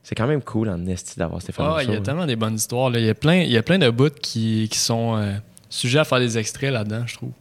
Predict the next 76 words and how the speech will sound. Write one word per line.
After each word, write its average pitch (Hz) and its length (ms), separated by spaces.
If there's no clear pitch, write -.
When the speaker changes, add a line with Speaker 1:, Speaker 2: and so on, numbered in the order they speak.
Speaker 1:
Ouais, 151 220
ouais, 180 160
ouais, 185 180
je 120 60
suis - 100
Speaker 2:
Ouais. 120 60
Speaker 1:
d'accord 123 220
avec 127 100
toi, 147 160
Speaker 2:
Il 135 60
y - 20
a 113 40
Speaker 1:
c'est 110 100
Speaker 2:
vraiment 113 160
Speaker 1:
vrai. 139 80
Speaker 2:
des 120 120
méchantes 120 460
bonnes 113 180
histoires, 110 460
là, 107 80
qu'il 110 180
raconte, 110 420
là. 120 140
Speaker 1:
Mais 113 160
puis 123 140
le 120 60
pire, 208 140
c'est 151 120
que, - 60
tu - 120
sais, 165 160
euh, 90 280
Stéphane 101 380
Rousseau, 107 300
c'est 110 140
le 90 40
genre 113 160
d'a-, 87 140
d'invité 95 480
où 110 100
tu - 160
fais, 107 320
on 92 140
le 92 80
voit 98 300
rarement. 98 420
Tu 123 180
sais, 95 80
il 85 140
a, 92 40
il 87 120
a, 90 120
il 80 120
a, 87 40
il 85 180
a 90 40
fait 98 140
sous-écoute 95 580
parce - 160
que, 82 300
tu 87 120
sais, 85 60
Speaker 2:
Ouais. 78 60
Speaker 1:
tous 98 120
les 90 160
humoristes 87 320
ou - 20
presque 95 300
on, 73 80
finissent 87 380
par 87 180
faire. - 160
Tu 92 120
sais, 76 60
Yvon 92 240
Deschamps 87 240